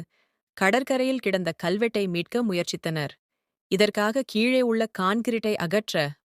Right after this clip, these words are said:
போராடி வந்தனர். சுமார் ஒரு மணி நேரத்திற்கும் மேலாக கல்வெட்டை மீட்க போராட்டத்தில் ஈடுபட்டு வந்தனர். ஆனால் கல்வெட்டு அதிக எடையுடன் இருந்ததால் நகர்த்த முடியாத நிலை ஏற்பட்டது.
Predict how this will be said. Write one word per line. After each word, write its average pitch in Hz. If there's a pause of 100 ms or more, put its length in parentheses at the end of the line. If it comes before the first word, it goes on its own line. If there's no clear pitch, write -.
போராடி 247
வந்தனர். 147 (520)
சுமார் 226
ஒரு 196
மணி 240
நேரத்திற்கும் 220
மேலாக 185 (180)
கல்வெட்டை 220
மீட்க 202 (100)
போராட்டத்தில் 247
ஈடுபட்டு 190
வந்தனர். 156 (640)
ஆனால் 190
கல்வெட்டு 269
அதிக 185
எடையுடன் 214
இருந்ததால் 165 (400)
நகர்த்த 170
முடியாத 190
நிலை 175
ஏற்பட்டது. 160